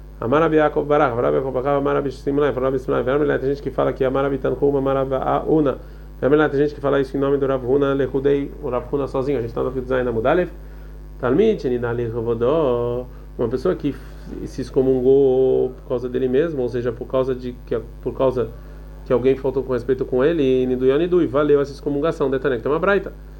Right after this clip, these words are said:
É, Amenodela, Rav, Menodela, Talmid. Uma pessoa que foi excomungada por Rabino, foi, tá excomungada por aluno, Menodela também, excomungado por aluno, em nome do Rav, mas não tá por Rabino. Rav, não, Menodela, ou seja, por Rav não tá excomungado.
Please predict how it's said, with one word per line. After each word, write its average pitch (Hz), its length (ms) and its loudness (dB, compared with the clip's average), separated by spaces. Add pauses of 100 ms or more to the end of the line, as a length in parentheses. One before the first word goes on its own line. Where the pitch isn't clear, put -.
(340)
É, 123 140 4
Amenodela, 135 500 4
Rav, 165 160 4
Menodela, 147 260 2
Talmid. 123 260 0
Uma 120 120 0
pessoa 123 220 -6
que - 40 -14
foi - 80 -4
excomungada 135 400 0
por 127 120 -4
Rabino, 131 200 4
foi, - 160 -8
tá 131 140 -2
excomungada 123 360 -2
por 117 120 -4
aluno, 180 260 6
Menodela 147 360 0
também, 156 280 -2 (240)
excomungado 131 440 -2
por 147 100 0
aluno, 190 260 4
em 165 40 0
nome 170 160 -2
do 165 180 -2
Rav, 147 160 -2
mas 131 100 -2
não 143 100 0
tá 143 100 -4
por 139 100 -6
Rabino. 160 300 0 (440)
Rav, 196 200 4
não, 190 160 4
Menodela, 127 480 2
ou 110 40 -8
seja, 110 180 -8
por 131 140 0
Rav 175 160 2
não 202 120 0
tá 180 80 0
excomungado. 196 600 0